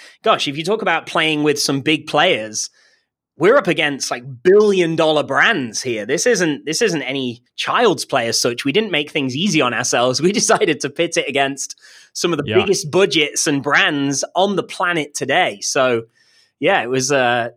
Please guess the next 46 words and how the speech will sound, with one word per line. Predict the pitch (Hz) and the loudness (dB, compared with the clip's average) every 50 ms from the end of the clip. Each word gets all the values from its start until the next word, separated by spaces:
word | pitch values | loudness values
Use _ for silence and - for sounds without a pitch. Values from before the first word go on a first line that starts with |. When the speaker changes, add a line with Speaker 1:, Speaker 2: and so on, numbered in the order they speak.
| _ | _
Speaker 1:
<laughs> | _ _ - | _ _ -4
a | - 156 - - - 233 202 - - 247 - - - | -2 -2 -2 0 2 0 2 2 2 0 0 -2 -6
bit | 202 - 196 | -6 -4 -2
of | 196 151 180 | 0 0 0
a | 156 143 - - | -2 -2 -4 -8
strange | - - - 175 165 175 156 131 | -10 -8 -4 -2 -2 -2 -2 -2
decision, | - 156 135 - 208 247 226 185 139 123 | -2 -2 -2 0 0 -2 -2 -2 0 0
really. | 120 117 117 113 120 | 0 0 0 0 0
But | 123 131 131 135 - - - - | 0 0 0 -2 -2 -8 -6 0
how | - 220 285 | 2 4 4
it | 294 - | 4 4
all | 226 202 | 2 2
came | 208 196 196 185 | 2 0 -2 -2
about | 160 135 151 180 240 247 185 135 127 135 | -2 0 0 2 2 2 0 0 0 0
is, | 151 147 139 135 135 - _ _ _ | 0 0 0 0 -4 -8 _ _ _
so | - - - 170 165 160 156 151 143 - - _ _ | -6 0 2 4 4 4 4 2 0 -4 -12 _ _
my | - 135 147 180 208 226 220 | -8 -4 -2 0 2 2 2
wife, | 185 160 165 180 196 180 135 120 | 2 2 2 2 2 2 2 2
well, | 147 131 117 | 0 0 0
she, | 110 - - - _ _ 120 | -2 -4 -8 -10 _ _ -10
we | 123 135 143 | -8 -4 -2
weren't | 151 165 151 131 | 0 0 0 0
married | 123 143 147 147 139 131 | 0 2 2 2 2 2
at | 127 117 | 0 -2
the | 117 113 | -6 -6
time, | - - 180 247 247 185 135 123 | -2 0 2 4 4 4 2 2
but | 117 127 123 123 | 0 0 0 -2
she | - - 139 | -4 -4 -4
used | 131 147 185 202 - - - | -2 -2 -2 -2 -4 -4 -2
to | - 160 143 | 0 0 0
be | 127 113 151 135 131 127 123 120 120 | 0 0 -2 0 0 0 0 0 0
a, | 110 117 127 127 120 120 113 110 107 | 0 0 0 2 2 2 2 0 -2
uh, | 101 | -4
telesales | - - 175 208 220 190 - - 127 110 113 104 98 104 - - - - - _ _ _ _ _ | -4 -2 -2 -2 -2 -2 -2 -2 0 -2 -2 -4 -6 -6 -6 -6 -6 -8 -12 _ _ _ _ _
person | - 127 113 104 - - 117 98 98 98 _ _ _ - | 0 0 0 0 0 -2 -4 -6 -8 -12 _ _ _ -6
at | 123 120 - - | -6 -4 -2 0
a, | 123 | 0
like, | 117 113 113 - 127 | 0 0 0 0 0
a, | 113 110 110 | 0 0 2
an | 131 | 2
internet | 156 180 190 - 139 131 - - | 2 2 2 0 -4 -6 -4 -2
company. | - 143 117 107 - 117 104 104 | -2 -2 -2 -2 -4 -4 -4 -2
So | - - 135 | -2 0 0
she | 123 135 160 170 | 0 0 0 2
would | 156 135 110 | 2 0 0
sell | - - - - 160 160 147 127 120 113 - | 0 -2 0 0 2 2 2 2 0 -2 -6